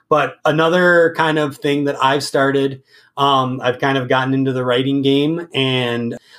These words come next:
I'm writing for, uh, the Sports Headquarters, uh, sports headquarter dot com. And, um, my third article just hit today. Um, so I've been writing about,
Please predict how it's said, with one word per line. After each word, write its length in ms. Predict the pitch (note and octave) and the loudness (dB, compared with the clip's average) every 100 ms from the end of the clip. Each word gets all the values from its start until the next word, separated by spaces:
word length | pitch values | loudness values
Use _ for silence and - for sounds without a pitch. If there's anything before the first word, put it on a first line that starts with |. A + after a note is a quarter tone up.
| _ - | _ -2
I'm 240 | C#3 C3+ | 0 2
writing 460 | C3 B2 C3 C#3 C3+ | 2 2 0 -2 -2
for, 680 | - C3+ C3 C3 C3+ C#3 C3 | 0 2 2 0 2 0 2
uh, 220 | B2+ B2+ | 2 2
the 120 | C3 | -2
Sports 360 | - C#3 - - | -6 -2 -2 -2
Headquarters, 580 | - C#3 C#3+ D3 E3 D#3 - - _ - | -2 0 2 2 0 -2 -8 -12 _ -2
uh, 200 | B2+ B2 | 0 0
sports 360 | - C#3 C3+ | 0 -2 0
headquarter 500 | C3 B2+ C#3 B2 C#3 | -4 -4 -4 0 0
dot 220 | C3+ B2 | 0 -4
com. 360 | - B2 F#3+ G#3+ _ _ _ _ - | -4 -4 -6 -10 _ _ _ _ -6
And, 420 | C3+ C3 C3 C3 | -2 0 0 2
um, 320 | B2 A#2+ A#2+ | 2 0 -2
my 220 | B2+ C3 - | 0 0 0
third 340 | - D#3 D3 | 2 4 4
article 540 | C3+ C#3+ D3 D#3+ F#3+ | 4 2 2 2 0
just 420 | C3 C#3+ C#3+ - - | 0 0 0 -10 -12
hit 380 | - C#3 C#3+ - _ | -4 -4 -4 -20 _
today. 680 | - - B2 A2+ B2 E3+ F#3 _ _ _ C#3+ | -12 -10 -6 -4 -4 -4 -8 _ _ _ -2
Um, 440 | C3+ B2+ A#2+ A#2 | 2 2 0 -2
so 180 | - B2 | -2 0
I've 140 | A#2+ | 0
been 140 | C3 C3 | 0 0
writing 320 | B2+ B2+ C3 | 0 0 -2
about, 460 | A#2 A#2 A#2 A#2+ | 0 2 2 0